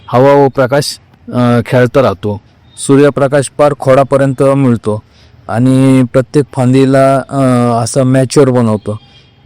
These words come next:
परिपक्व बनवतो. सूर्यप्रकाश मिळ-, भरपूर मिळाल्यामुळं, अ, प्रकाश संश्लेषणाची पण क्रिया वाढते आणि फुलं, अ, जास्तीत जास्त लागायला मदत होते. फायदा नंबर सहा,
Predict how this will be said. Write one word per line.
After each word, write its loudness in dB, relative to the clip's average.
परिपक्व 2
बनवतो. 0
सूर्यप्रकाश 0
मिळ-, 0
भरपूर 0
मिळाल्यामुळं, 2
अ, 2
प्रकाश 0
संश्लेषणाची 0
पण 0
क्रिया 2
वाढते 0
आणि 0
फुलं, 2
अ, -2
जास्तीत -2
जास्त -4
लागायला 0
मदत -2
होते. -10
फायदा 2
नंबर 2
सहा, 0